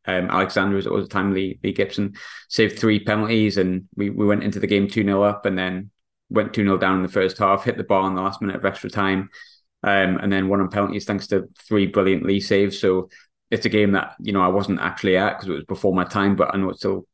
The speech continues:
it's spoke about, um, with great pride and great aplomb within the players and the, the staff and,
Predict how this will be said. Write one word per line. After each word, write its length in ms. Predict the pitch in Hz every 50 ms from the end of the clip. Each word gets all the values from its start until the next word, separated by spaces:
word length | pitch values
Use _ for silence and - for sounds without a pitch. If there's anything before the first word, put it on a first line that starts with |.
| _ -
it's 140 | - 95 -
spoke 300 | - - 104 98 - 107
about, 380 | - 95 95 95 95 - - - -
um, 460 | 95 92 92 95 98 - - 104 107 _ _ _ _ _ _ _ _ _ _
with 260 | - 107 101 - - - 110 _ _ _ -
great 460 | - 101 98 95 98 - - - - _ - 98 - -
pride 320 | - 107 101 98 98 95 98
and 80 | 92
great 200 | - 95 90 -
aplomb 640 | 92 - 98 98 95 95 92 - 104 107 104 - - -
within 260 | 101 90 95 95 92
the 80 | 90 85
players 380 | - 107 98 92 92 92 92
and 180 | 92 90 87 87
the, 200 | 87 90 - - - - - - - _
the 100 | - 101
staff 400 | 92 - 110 101 95 95 - -
and, 280 | 107 92 87 82 -